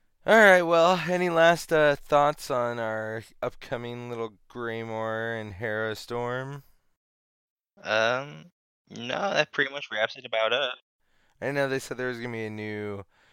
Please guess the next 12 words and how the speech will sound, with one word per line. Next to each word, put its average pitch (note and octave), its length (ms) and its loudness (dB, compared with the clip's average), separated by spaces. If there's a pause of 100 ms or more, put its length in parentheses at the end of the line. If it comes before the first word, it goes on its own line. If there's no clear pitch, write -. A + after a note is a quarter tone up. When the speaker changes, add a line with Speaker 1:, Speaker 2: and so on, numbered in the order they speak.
(300)
Speaker 1:
um, G2+ 560 -6 (100)
kinda A#2 300 -6
dolmen G#2+ 840 -8 (140)
dragon G#2 580 -4
system, G#2+ 800 -10 (180)
Harrow G2+ 320 -6
Storms G2+ 560 -10
and G2+ 160 -14
Greymoor. G2 320 -14
That's G#2 180 -14
kinda G2 220 -14
cool. G2+ 320 -18